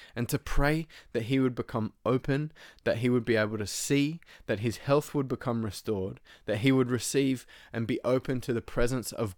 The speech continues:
God in his life now, and to restore the things that Paul's closed offness was creating in him. So Ananias goes. He, he, he does ask the Lord, he questions the Lord,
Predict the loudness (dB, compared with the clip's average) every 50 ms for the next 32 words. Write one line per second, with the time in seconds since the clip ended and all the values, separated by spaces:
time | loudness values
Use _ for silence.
0 | _ _ 4 6 8 10 10 10 8 6 4 -2 -6 -4 -4 -2 -2 -2 -4 -4
1 | -4 -4 -4 -4 -2 -4 -4 -6 -6 -8 -6 -6 -6 -6 -6 -6 -8 -10 _ _
2 | _ _ _ _ _ _ _ _ _ _ _ _ _ _ _ _ _ _ _ _
3 | _ _ _ _ _ _ _ _ _ _ _ _ _ _ _ _ _ _ _ _
4 | _ _ _ _ _ _ _ _ _ _ _ _ _ _ _ _ _ _ _ _
5 | _ _ _ _ _ _ _ _ -8 -8 -6 -6 -4 -4 -2 -2 -2 -2 -4 -4
6 | 0 2 4 4 4 4 4 2 0 0 -6 -8 -8 -8 -8 -10 -10 -12 -14 -16
7 | -18 -20 _ _ -8 -8 -8 -6 _ 12 12 12 12 12 6 4 2 -2 -8 -10
8 | -10 -8 -6 -2 0 4 4 6 6 4 4 2 -2 0 2 6 8 8 6 6
9 | 2 -6 -10 -12 -14 -16 -16 -20 _ _ _ _ _ _ _ _ _ _ _ _
10 | -6 -4 -2 -2 -2 -2 -2 0 0 0 0 -2 -2 -4 -4 -6 -6 -6 -6 -6
11 | -8 -10 _ -10 -4 -2 0 2 4 4 6 6 4 4 2 2 0 -2 -2 2
12 | 4 4 4 2 -4 -10 -10 -6 -2 0 0 0 2 4 4 4 2 0 -12 -8
13 | -2 -2 -2 0 0 0 0 0 0 -4 -6 -10 -10 -10 -8 -8 -6 -4 -4 -4
14 | -4 -6 -8 -8 -8 -8 -6 -6 -8 -8 -10 -8 -6 -6 -6 -6 -6